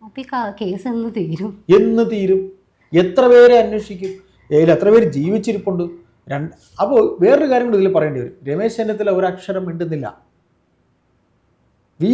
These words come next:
Speaker 2: എസ് ശിവകുമാർ ഒരക്ഷരം മിണ്ടുന്നില്ല. അതാണ് നമ്മൾ ഈ സംസാരത്തിൻ്റെ തുടക്കത്തിൽ നമ്മൾ പറഞ്ഞത്,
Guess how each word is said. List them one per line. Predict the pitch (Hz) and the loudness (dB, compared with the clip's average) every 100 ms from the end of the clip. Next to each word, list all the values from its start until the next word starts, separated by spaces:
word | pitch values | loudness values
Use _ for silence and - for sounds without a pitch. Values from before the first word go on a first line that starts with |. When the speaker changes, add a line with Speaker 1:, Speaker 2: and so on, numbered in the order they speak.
| 294 | 4
Speaker 2:
എസ് | 294 | 4
ശിവകുമാർ | - 254 247 240 240 233 | -2 0 2 4 6 6
ഒരക്ഷരം | 220 220 226 220 | 4 0 -2 -2
മിണ്ടുന്നില്ല. | 196 196 190 151 104 - _ _ _ _ _ - | -2 -2 0 -2 -6 -14 _ _ _ _ _ -4
അതാണ് | 160 202 202 | 0 0 0
നമ്മൾ | 196 196 | 0 0
ഈ | 190 196 | 0 -2
സംസാരത്തിൻ്റെ | 180 170 196 190 185 185 175 | -2 -2 0 -2 -4 -8 -4
തുടക്കത്തിൽ | 175 196 202 190 175 | -2 0 -2 -2 -2
നമ്മൾ | 170 147 | 0 0
പറഞ്ഞത്, | 151 147 | -2 -2